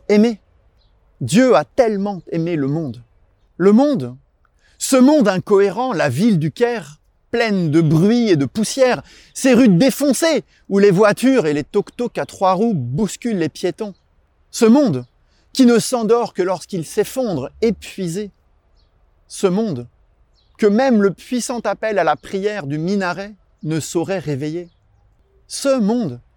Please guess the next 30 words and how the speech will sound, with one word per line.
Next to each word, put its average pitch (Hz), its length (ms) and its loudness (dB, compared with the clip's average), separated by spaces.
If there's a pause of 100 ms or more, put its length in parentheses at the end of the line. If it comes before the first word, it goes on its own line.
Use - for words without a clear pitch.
(240)
qui 254 140 4
croit 269 220 2
que 233 100 0
Mohammed, 208 680 -2 (520)
un 190 140 -4
caravanier 208 720 0
venu 180 280 2
du 160 140 2
désert 190 480 0
inconnu 208 480 -2
jusque-là, 190 560 -6 (420)
porte - 560 -6
la 147 160 -4
parole 180 480 -4 (100)
ultime 226 560 -4
de 143 100 -4
Dieu. 196 340 -6 (1400)
Ce - 200 0
monde 214 360 4
qui - 160 -4 (100)
ignore 226 440 0
tout 277 400 -2
du 131 120 -6
Christ - 380 -8
ressuscité 190 760 -8 (380)
et 170 100 0
de 170 120 0
son 180 200 -4
esprit 233 380 -4
vivifiant. 196 580 -6